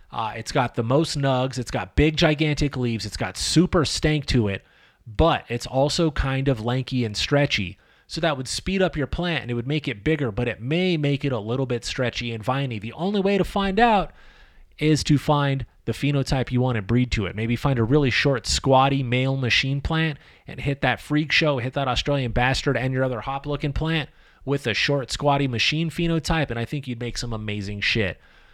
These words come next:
Really, though, um, it's all about seeing the plants. People often ask me, a lot of episodes have been people asking me for breeding guidance and breeding advice, like, "Hey, what would you breed this to, or what would you breed to this to fix it?"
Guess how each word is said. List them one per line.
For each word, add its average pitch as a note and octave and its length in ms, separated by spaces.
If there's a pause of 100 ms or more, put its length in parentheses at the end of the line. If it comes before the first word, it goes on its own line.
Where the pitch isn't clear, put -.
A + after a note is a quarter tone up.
(220)
Really, D#3+ 400
though, G2+ 380 (260)
um, G#2 480 (100)
it's - 140
all G#3+ 180
about D#3+ 440 (220)
seeing D#3 500
the C3+ 80
plants. C#3 460
People E3+ 300
often D#3+ 320
ask D3+ 260
me, D3+ 60
a B2 80
lot C#3 240
of C#3 240
episodes C#3+ 520
have A#2+ 80
been C3 140
people C3+ 300
asking C#3 340
me C3+ 120
for C3 240
breeding C3+ 360
guidance C3 460
and A#2 80
breeding C3 320
advice, B2+ 500 (300)
like, A#2+ 160
"Hey, C#3+ 140
what C3+ 180
would C3 100
you C#3 80
breed B2+ 300
this C3+ 240
to, C#3+ 240
or A2+ 100
what C3 160
would B2 120
you C3 80
breed C3+ 240
to A#2+ 60
this B2+ 260
to - 80
fix - 380
it?" E3 200